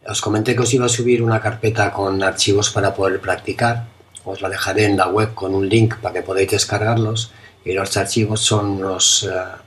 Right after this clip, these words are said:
dibujos sencillitos donde vais a poder practicar lo que es el movimiento de, de la pluma.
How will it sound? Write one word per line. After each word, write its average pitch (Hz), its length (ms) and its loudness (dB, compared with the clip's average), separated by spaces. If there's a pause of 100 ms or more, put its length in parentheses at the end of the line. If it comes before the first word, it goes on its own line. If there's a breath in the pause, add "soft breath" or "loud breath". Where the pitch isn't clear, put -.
(500)
dibujos 104 380 -2
sencillitos 110 640 2
donde 92 220 -2
vais 98 200 2
a 95 100 2
poder 98 440 -2 (640)
practicar 98 680 -2
lo 95 160 -2
que 107 80 -4
es 104 160 2
el 92 80 -2
movimiento 92 680 0
de, 87 380 0 (160)
de 98 180 0
la 90 160 2
pluma. 87 320 -4